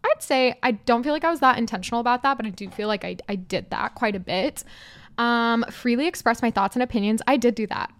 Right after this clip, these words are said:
Um, and this is something that I am really proud of myself for this year.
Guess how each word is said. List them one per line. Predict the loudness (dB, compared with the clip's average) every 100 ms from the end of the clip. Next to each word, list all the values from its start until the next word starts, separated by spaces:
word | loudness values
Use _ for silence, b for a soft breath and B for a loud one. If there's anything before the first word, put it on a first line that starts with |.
| _ 0
Um, | 4 4 4 2 -4 -2
and | 2 4 2 0
this | -2 0
is | 0
something | 0 0 2 2 2
that | 4 2 2 0
I | 2 4 4 4 2 0 -2
am | -4
really | 0 2
proud | 4 2
of | 2 0
myself | -2 0 -2
for | -2 -6 -4
this | -4 -4
year. | -2 -2